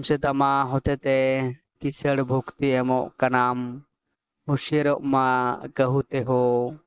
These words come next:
ᱟᱞᱟᱭᱚᱜ ᱫᱚ ᱵᱷᱤᱰᱤ ᱠᱚᱛᱮ᱾ ᱮᱢᱛᱮ ᱮᱠᱮᱱ ᱛᱤᱢᱟᱹᱜ ᱮᱱᱟᱢ, ᱫᱩᱞᱟᱹᱲ ᱥᱩᱞᱩᱠ ᱫᱟᱭᱟ ᱢᱟᱭᱟ, ᱜᱚᱲᱚ ᱵᱩᱫ ᱢᱟ ᱱᱟকিᱞ ᱥᱟᱦᱟᱣ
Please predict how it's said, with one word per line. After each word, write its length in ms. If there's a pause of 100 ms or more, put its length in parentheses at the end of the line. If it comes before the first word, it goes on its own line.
(880)
ᱟᱞᱟᱭᱚᱜ 580 (320)
ᱫᱚ 260 (1160)
ᱵᱷᱤᱰᱤ 320
ᱠᱚᱛᱮ᱾ 320 (1600)
ᱮᱢᱛᱮ 420
ᱮᱠᱮᱱ 380 (1040)
ᱛᱤᱢᱟᱹᱜ 400 (420)
ᱮᱱᱟᱢ, 400 (1080)
ᱫᱩᱞᱟᱹᱲ 420
ᱥᱩᱞᱩᱠ 400 (100)
ᱫᱟᱭᱟ 280
ᱢᱟᱭᱟ, 380 (840)
ᱜᱚᱲᱚ 460
ᱵᱩᱫ 400
ᱢᱟ 220 (220)
ᱱᱟকিᱞ 540
ᱥᱟᱦᱟᱣ 580